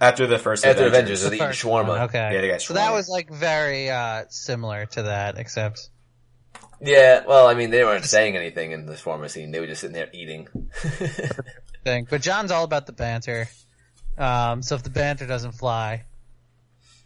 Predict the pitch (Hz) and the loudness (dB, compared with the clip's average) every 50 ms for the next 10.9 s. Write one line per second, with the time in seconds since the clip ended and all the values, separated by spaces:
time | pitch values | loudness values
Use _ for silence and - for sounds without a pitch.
0 | _ _ - _ - - 135 127 123 120 120 - - 135 135 123 - _ 139 135 | _ _ -20 _ -6 -4 -4 -4 -4 -8 -10 -14 -12 -10 -10 -10 -8 _ -4 -2
1 | 131 127 117 113 110 110 110 110 113 110 - 117 107 98 104 110 - - 110 107 | -2 0 0 -2 -2 -2 -4 -4 -6 -4 -2 -2 -2 -2 -2 -4 -8 -6 -4 -4
2 | 107 104 104 - 185 160 - - - - - - - - - - - - - - | -4 -4 -2 -2 -2 -2 0 -2 -4 -6 -8 -12 -12 -18 -20 -20 -20 -20 -10 2
3 | - 156 147 135 120 - - - _ _ _ _ _ _ _ _ _ _ 123 127 | 4 6 6 6 6 2 -2 -14 _ _ _ _ _ _ _ _ _ _ 10 12
4 | 131 127 127 127 127 127 123 123 117 - - _ _ _ _ - 120 110 104 - | 12 12 12 12 12 12 12 10 8 0 -8 _ _ _ _ -2 0 0 0 -2
5 | - - - _ _ _ _ - 135 123 160 170 156 160 147 - 123 104 104 101 | -8 -16 -20 _ _ _ _ -8 -4 0 2 4 4 4 2 2 2 2 2 2
6 | 98 90 87 - - - - 117 113 113 104 92 - - 127 143 165 185 180 165 | 2 0 -4 -8 -12 -2 4 6 6 6 6 2 2 4 4 4 4 2 0 4
7 | 165 156 139 123 - - _ _ - - - - 104 101 113 110 - - _ _ | 4 4 4 4 0 -6 _ _ -12 -10 -4 0 0 0 0 0 -8 -18 _ _
8 | 101 107 110 107 92 90 82 - - _ _ - - - 95 101 104 - 156 156 | 2 2 4 4 2 -2 -6 -10 -16 _ _ -12 -4 -2 -2 -2 0 0 0 0
9 | 156 151 - _ - 92 87 - - _ _ _ _ - 92 92 92 104 101 101 | 0 -4 -10 _ -2 -2 -2 -2 -6 _ _ _ _ -2 -2 2 2 4 4 4
10 | 98 101 - 95 90 87 87 87 98 104 104 120 117 123 127 - - | 2 2 -2 -2 -2 -2 -2 -2 -4 -4 -2 0 0 0 -2 -6 -12